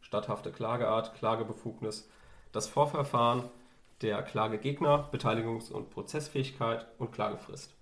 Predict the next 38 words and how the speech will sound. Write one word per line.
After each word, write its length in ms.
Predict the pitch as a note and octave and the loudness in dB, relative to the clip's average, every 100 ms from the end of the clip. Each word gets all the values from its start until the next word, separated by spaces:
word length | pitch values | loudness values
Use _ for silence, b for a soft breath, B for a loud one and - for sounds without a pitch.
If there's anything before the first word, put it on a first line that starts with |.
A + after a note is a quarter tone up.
| - | -14
Wir 260 | B2+ B2 C#3 | -6 4 4
werden 240 | B2 A#2+ | 4 2
jetzt 220 | A#2+ A2+ A#2 | 2 0 2
nicht 400 | C3 C#3 - - | 2 2 -6 -6
das 460 | - G#2+ - - - _ - | 0 0 0 -10 -16 _ -10
so 200 | - A2 | -4 -2
durchprüfen, 760 | A#2 A2 - A#2+ A#2 A2+ G#2+ | -2 -4 -4 -4 -2 -2 -4
wie 180 | A2+ G#2+ | -6 -8
es 440 | G#2+ - - - - - - - - B2 | -8 -8 -10 -14 -20 -20 -20 -20 -18 -6
dann 340 | G#2 A2 G#2 - | -4 -4 -8 -2
hingeschrieben 520 | C#3 D3+ - D3 C#3 | 0 0 -2 -2 0
werden 140 | C3 B2+ | 0 0
muss, 160 | C3+ | 0
sondern 180 | A2 G#2+ | 0 0
wir 80 | A2 | 0
machen 120 | A2 | -2
das 100 | - | -4
in 80 | - | -8
Stichpunkten, 680 | - E3+ - D3 C#3+ C#3 B B B | -6 -6 -2 -2 0 -4 B B B
erklären 460 | - - A#2 A2+ A2+ - - | -10 0 2 2 -2 -14 -20
Sachen 320 | - A#2 A#2 | -2 -2 -2
kurz, 380 | - D#3 E3+ - | -4 0 0 0
damit 220 | G#2+ A2 | 0 0
es 100 | - | -4
nicht 160 | A2+ - | -8 -6
zu 80 | G#2+ | -4
lang 220 | A2 A#2+ | -2 0
dauert 340 | A#2+ A#2+ A#2+ - B B _ | 0 0 -2 -6 B B _
weisen 320 | A2+ A2 C#3 - | 2 4 4 4
aber 400 | A2+ A2 A2+ - | 4 4 4 2
auf 240 | A2 - | -2 -4
die 160 | A#2 A2 | -6 -6
speziellen 560 | - G#2+ - A2 A2+ | 0 -2 2 0 2
baurechtlichen 840 | G#2+ G#2+ A2 - A2+ G#2+ A2 G#2+ - - _ | 2 2 2 -2 -8 -6 -6 -6 -12 -20 _
relevanten 560 | A2 G#2+ A2 A2 A2 G#2+ | -4 0 0 -2 -6 -4
Dinge 200 | G#2+ G#2+ | -2 -2
hin. 220 | B2+ - - _ | -2 -10 -20 _
So, 260 | - A2 | -2 -2